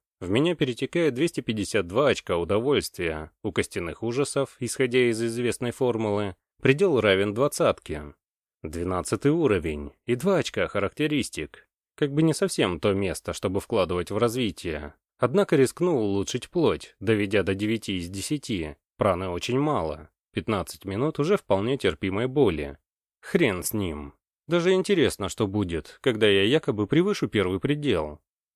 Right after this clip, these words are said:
Ничего, либо это не считается преодолением предела, либо система просто не учитывает мое первенство из-за лишнего. Открыв меню, посмотрел состояние тела.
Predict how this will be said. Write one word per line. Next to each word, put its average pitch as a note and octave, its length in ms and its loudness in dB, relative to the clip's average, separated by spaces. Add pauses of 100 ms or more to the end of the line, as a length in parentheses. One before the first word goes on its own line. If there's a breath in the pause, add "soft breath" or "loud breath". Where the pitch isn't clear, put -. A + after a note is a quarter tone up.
(100)
Ничего, F#2+ 640 2 (180)
либо E3+ 300 6
это A#2 200 6
не G2+ 120 2
считается G#2+ 580 2
преодолением F2+ 720 0
предела, G2 600 -2 (380)
либо F#3 280 4
система E3+ 440 -2
просто E3+ 300 0
не F3 120 0
учитывает F#2+ 640 0
мое G#2+ 240 2
первенство F#2 760 0
из-за F2+ 300 -4
лишнего. E2+ 800 -6 (460)
Открыв F#2+ 460 -2
меню, A2+ 460 -4
посмотрел D#3+ 480 -2
состояние G2 640 -2
тела. E2 560 0